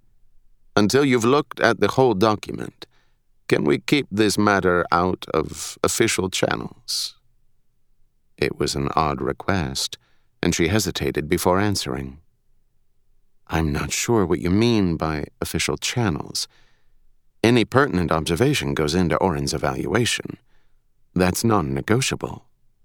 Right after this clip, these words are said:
"You can make any observation you like, as long as you don't copy or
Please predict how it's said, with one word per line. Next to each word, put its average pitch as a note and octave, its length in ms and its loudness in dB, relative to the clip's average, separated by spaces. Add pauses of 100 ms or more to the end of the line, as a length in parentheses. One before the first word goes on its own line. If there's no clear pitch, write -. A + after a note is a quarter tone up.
(680)
"You A2+ 120 2
can A2+ 160 4
make A2 180 4
any A#2+ 260 4
observation F2+ 720 0
you - 200 -8
like, - 400 -6 (360)
as G#2+ 140 4
long A#2+ 220 4
as G2+ 80 2
you A2 100 2
don't A2 380 2
copy G#2 400 4
or F2+ 160 0